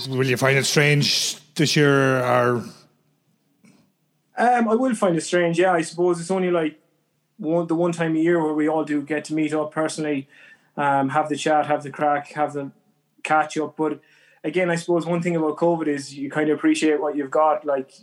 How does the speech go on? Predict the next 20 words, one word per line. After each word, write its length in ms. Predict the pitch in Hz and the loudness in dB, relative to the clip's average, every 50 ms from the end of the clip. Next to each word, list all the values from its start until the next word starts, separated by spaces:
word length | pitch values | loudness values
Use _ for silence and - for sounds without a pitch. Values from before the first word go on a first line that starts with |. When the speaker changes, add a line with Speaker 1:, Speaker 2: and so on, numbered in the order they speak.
| _ | _
Speaker 2:
you, 200 | 160 147 135 135 135 - - _ | -8 -4 -4 -4 -4 -8 -12 _
<laughs> 220 | _ 165 147 - - 170 165 165 - _ - - - - - - | _ -12 -6 -2 0 0 0 0 -6 _ -20 -20 -20 -20 -8 -4
I 60 | 151 151 | 0 2
know 160 | 165 180 175 | 2 2 2
for 160 | 175 165 156 | 0 -2 -2
me, 240 | 165 170 170 160 156 | 0 0 0 0 0
uh, 120 | 147 151 - - _ _ _ _ _ _ _ _ _ _ _ - | -2 -4 -8 -12 _ _ _ _ _ _ _ _ _ _ _ -8
it's 320 | 165 156 151 147 139 - | -6 -4 -4 -4 -2 -2
a 60 | 160 | 0
lo-, 320 | 160 165 170 160 156 156 - | 0 2 2 2 0 -2 -2
better 340 | 160 - - 170 165 170 165 | -8 -4 -2 0 2 4 2
opportunity 520 | 160 156 156 147 - 165 160 160 147 147 | 2 0 -2 -6 -6 -6 -6 -4 -6 -8
to 60 | 147 143 | -8 -8
spend 280 | - - 151 151 151 | -6 -6 -6 -6 -4
time 240 | 147 156 156 156 151 | -4 -2 -2 0 -2
with 120 | 147 135 | -2 -4
family 440 | - - 156 156 160 156 151 147 139 | -2 0 0 0 2 0 0 0 -2
and 180 | 143 139 139 139 139 | -2 -2 -4 -6 -6
more 280 | 147 147 147 151 147 | -6 -2 -2 -2 -2
time 440 | 147 160 156 151 151 151 147 143 - | -2 -2 -2 0 0 -2 -4 -6 -10